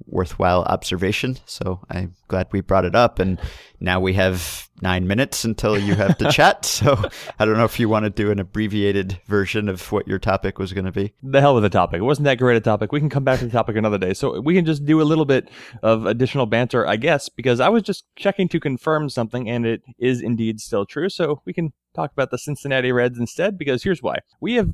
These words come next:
Speaker 2: mentioned before, and I've written before, and you've probably also written before, that last season, the Cincinnati Reds had the worst pitching staff in baseball. According to Fangraphs, they had a war of negative zero point five. In second to last place, the Angels were all the way up at plus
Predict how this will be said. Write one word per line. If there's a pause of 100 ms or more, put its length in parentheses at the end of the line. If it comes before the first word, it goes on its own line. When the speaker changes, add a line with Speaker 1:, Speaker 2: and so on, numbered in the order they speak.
Speaker 2:
mentioned
before,
and
I've
written
before,
and
you've
probably
also
written
before,
that
last
season, (160)
the
Cincinnati
Reds
had
the
worst
pitching
staff
in
baseball. (160)
According
to
Fangraphs,
they
had
a
war
of
negative (100)
zero
point
five. (360)
In
second
to
last
place,
the
Angels
were
all
the
way
up
at
plus